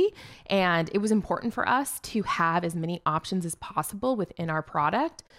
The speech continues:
so that we really could service the, those users, um, and make sure that they had the option that was right for them,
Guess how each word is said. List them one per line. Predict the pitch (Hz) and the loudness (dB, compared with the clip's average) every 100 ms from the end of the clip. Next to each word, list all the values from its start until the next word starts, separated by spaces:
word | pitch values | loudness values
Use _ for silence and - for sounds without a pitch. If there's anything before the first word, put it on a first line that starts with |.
| - - | -20 -8
so | 196 | -2
that | 185 185 | -2 -2
we | 190 | -4
really | 170 175 185 | 0 0 0
could | 165 - 175 170 151 147 | -2 -2 2 4 2 -2
service | - 170 160 160 | -2 0 0 -4
the, | 170 156 151 156 | -8 -6 -6 -8
those | - 156 151 | -2 -2 0
users, | 160 160 - - - - - - - | -4 -4 -4 -8 -10 -16 -20 -20 -4
um, | 160 151 151 | 0 0 0
and | 165 | -2
make | 165 170 | -2 -4
sure | - 160 | -2 -2
that | 151 147 | -2 -4
they | 156 | -4
had | 160 160 160 | -2 -2 -2
the | 160 | -2
option | 135 139 170 | -2 -2 -4
that | 165 | -4
was | 160 - | -6 -6
right | 143 - | -6 -4
for | - | -8
them, | 156 131 151 247 | -4 -2 2 2